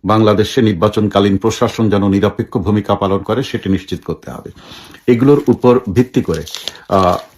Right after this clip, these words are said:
এবং আ-, আজ পয়লা ডিসেম্বর, আম, ডোনাল্ড ট্রাম্পের অফিস থেকে বাংলাদেশ সরকারের সাথে যোগাযোগ করা হয়। এর ফলাফলে, আহ,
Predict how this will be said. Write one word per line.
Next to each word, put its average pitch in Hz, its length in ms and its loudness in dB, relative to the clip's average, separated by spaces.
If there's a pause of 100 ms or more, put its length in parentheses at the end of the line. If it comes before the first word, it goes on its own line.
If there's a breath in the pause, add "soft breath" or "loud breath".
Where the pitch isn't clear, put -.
(180)
এবং 107 500 0 (280)
আ-, 104 280 2
আজ 101 360 2
পয়লা 113 280 4
ডিসেম্বর, 98 460 -2 (500 loud breath)
আম, - 720 -8
ডোনাল্ড 113 300 4
ট্রাম্পের 113 280 2
অফিস 101 320 -4
থেকে 123 300 -6
বাংলাদেশ 95 420 -2
সরকারের 95 420 -4 (300 soft breath)
সাথে 104 320 -4
যোগাযোগ 92 320 0
করা 85 220 -6
হয়। 76 260 -10
এর 113 100 0
ফলাফলে, 113 580 0 (540 loud breath)
আহ, 85 260 0